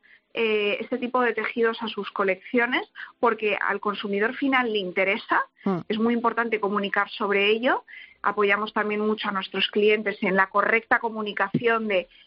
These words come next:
Speaker 1: qué quiere decir, decir un tejido <laughs> hecho con fibra de plátano. Y, y vemos que cada vez, pues, a nivel de ventas,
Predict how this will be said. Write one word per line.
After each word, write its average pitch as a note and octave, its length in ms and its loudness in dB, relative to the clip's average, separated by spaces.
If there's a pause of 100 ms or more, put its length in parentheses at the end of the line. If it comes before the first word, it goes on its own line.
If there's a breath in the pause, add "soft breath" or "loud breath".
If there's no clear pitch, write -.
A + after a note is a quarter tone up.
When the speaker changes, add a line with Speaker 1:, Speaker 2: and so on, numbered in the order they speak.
(140)
Speaker 1:
qué A#3+ 160 2
quiere A3+ 220 2
decir, G#3+ 580 0
decir G#3+ 400 -2
un G#3+ 140 -2
tejido A3 420 2
<laughs> C4 300 0
hecho - 280 -2
con G3+ 200 -2
fibra A3 320 2
de G3+ 100 -2
plátano. A#3 640 0 (640 loud breath)
Y, A3 480 2 (580)
y A3+ 140 -2
vemos A3 380 0
que A#3+ 600 2
cada G#3 320 2
vez, G#3+ 260 -6
pues, C4 240 -4
a G#3+ 100 -2
nivel G3+ 280 -2
de A3 120 0
ventas, A3 500 0